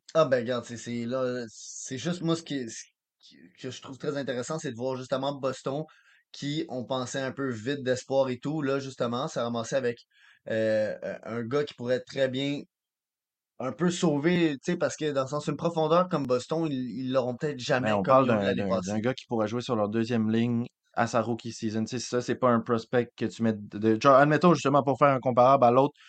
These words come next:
Speaker 2: euh, John Beecher, qui est un autre qui va justement faire le
Speaker 1: Ouais.
Speaker 2: opening day roster, puis que,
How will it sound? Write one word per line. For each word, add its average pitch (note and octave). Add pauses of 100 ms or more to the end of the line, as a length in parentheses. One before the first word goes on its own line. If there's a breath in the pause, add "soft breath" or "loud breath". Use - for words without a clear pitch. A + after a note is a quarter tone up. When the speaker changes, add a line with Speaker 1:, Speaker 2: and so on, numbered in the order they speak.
(340 soft breath)
Speaker 2:
euh, A2
John C#3+
Beecher, C3+
qui B2+
est A#2+
un A#2
autre C3+
qui B2
va A#2+
justement A#2+
faire B2+
le A#2+
Speaker 1:
Ouais. B2+
Speaker 2:
opening C3
day C3
roster, B2+
puis B2
que, A#2+